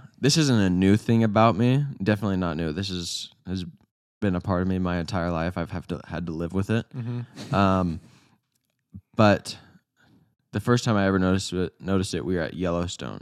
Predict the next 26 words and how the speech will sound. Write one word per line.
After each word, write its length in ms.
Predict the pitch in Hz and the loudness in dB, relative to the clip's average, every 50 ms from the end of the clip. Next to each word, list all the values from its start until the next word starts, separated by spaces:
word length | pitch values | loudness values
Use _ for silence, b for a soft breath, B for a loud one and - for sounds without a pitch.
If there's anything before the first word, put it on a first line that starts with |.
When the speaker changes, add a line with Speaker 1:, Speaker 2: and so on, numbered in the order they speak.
| - 120 123 _ _ _ _ _ _ _ _ _ | -16 -18 -20 _ _ _ _ _ _ _ _ _
Speaker 1:
when 140 | - 90 87 | -6 -4 -2
I 100 | 85 87 | -2 -2
was 180 | 85 82 - | -2 -4 -4
in 80 | 80 78 | -8 -10
seventh 400 | - - 98 90 85 85 85 - | -6 -6 -4 -4 -4 -6 -8 -10
grade. 260 | - 67 60 50 - - | -10 -10 -10 -10 -12 -12
Speaker 2:
Uh-huh. 260 | - 113 107 107 110 110 - _ _ - | -12 -12 -10 -10 -12 -12 -16 _ _ -4
Speaker 1:
Okay. 240 | 98 87 - 104 101 B B B B B B B B B B B _ - | -2 0 0 0 -4 B B B B B B B B B B B _ -10
And 240 | 98 95 92 92 87 | -6 -6 -4 -4 -4
the 60 | 92 | -4
same 260 | 95 - 113 107 104 | -2 0 0 0 0
thing 140 | 104 104 98 | 0 0 0
that 80 | 92 90 | 0 0
happened 280 | 95 92 - 98 90 | 0 0 0 0 0
there 160 | 90 90 90 92 | 0 0 0 0
happened 360 | 98 95 90 - 85 90 85 | -2 -2 -4 -4 -6 -8 -8
here 200 | 90 98 92 85 | -8 -8 -8 -8
at 100 | 60 - | -8 -10
Haleakala. 600 | 101 101 90 92 87 85 87 - - 85 80 b b b b b - | -12 -12 -12 -10 -10 -10 -10 -10 -10 -10 -10 b b b b b -2
There's 260 | 107 104 104 104 - | 2 2 2 2 2
a 80 | - 101 | 0 0
lot 320 | 101 95 95 101 104 110 | 2 4 6 8 8 8
of 80 | 120 120 | 6 4
signs 760 | - - 117 98 98 98 95 98 95 98 98 90 98 - b b b b b b _ | 2 2 2 4 4 2 2 0 0 0 -2 -4 -6 -8 b b b b b b _
for, 360 | - - - 98 92 87 73 | -10 -4 0 2 2 2 2
uh, 120 | 69 87 | 0 -2